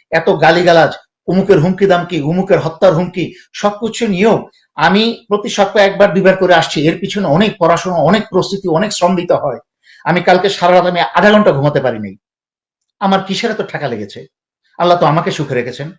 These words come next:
আপনারা অনেকে অনেক রং লাগাতে চান। প্রথম প্রথম একটু খারাপ লাগতো, প্রথম প্রথম মনে হতো ছেড়ে চলে যাই,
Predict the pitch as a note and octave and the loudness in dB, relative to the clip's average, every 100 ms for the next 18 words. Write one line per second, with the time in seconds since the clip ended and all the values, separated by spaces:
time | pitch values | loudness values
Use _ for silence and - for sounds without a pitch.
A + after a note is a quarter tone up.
0 | _ _ _ - G3 A#3 A#3+ A3+ B3+ A#3 | _ _ _ -8 -6 -2 2 2 2 0
1 | A#3 F3 F#3 G3 F3+ D#3 C#3+ A2 F#2 _ | 2 2 4 4 0 -4 -8 -10 -12 _
2 | _ _ _ _ _ _ _ - G#3+ C4 | _ _ _ _ _ _ _ -6 -2 0
3 | A#3 A3+ G3 A3 - F3+ D#3 C#3 - G2+ | 0 0 -2 -4 0 0 0 -4 -8 -16
4 | _ _ _ _ - F#3+ A#3 A3+ A3+ G#3 | _ _ _ _ -2 0 0 0 0 2
5 | F#3+ G3 D3+ F#2+ - _ - G3 G3+ G3+ | 4 4 2 0 -2 _ -4 2 2 2
6 | D#3+ A#2+ F#2+ | 0 -2 -8